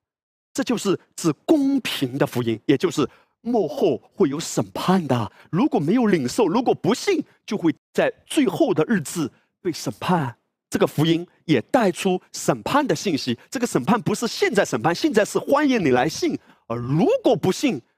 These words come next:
就被定罪。那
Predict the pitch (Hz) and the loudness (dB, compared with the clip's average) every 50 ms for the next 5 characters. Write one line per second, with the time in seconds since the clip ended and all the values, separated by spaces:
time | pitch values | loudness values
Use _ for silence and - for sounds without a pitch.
0 | _ - - 147 - 123 113 - 123 107 - - 120 107 104 98 104 - _ _ | _ -8 -8 -4 -2 -2 -2 -4 -6 -8 -6 -8 -8 -8 -8 -10 -12 -18 _ _
1 | _ _ _ _ _ _ _ _ _ _ _ _ _ _ _ _ _ _ _ _ | _ _ _ _ _ _ _ _ _ _ _ _ _ _ _ _ _ _ _ _
2 | - 175 139 131 113 | 0 0 0 0 0